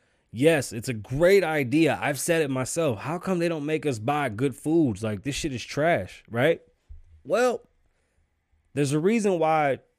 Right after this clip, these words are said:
chips have gone up in price, sodas have gone up in price, meats, milk, this, that, and the third.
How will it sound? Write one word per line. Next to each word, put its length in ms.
chips 400
have 120
gone 240
up 140
in 120
price, 340
sodas 340
have 140
gone 200
up 160
in 100
price, 400
meats, 460
milk, 440
this, 200
that, 160
and 120
the 60
third. 380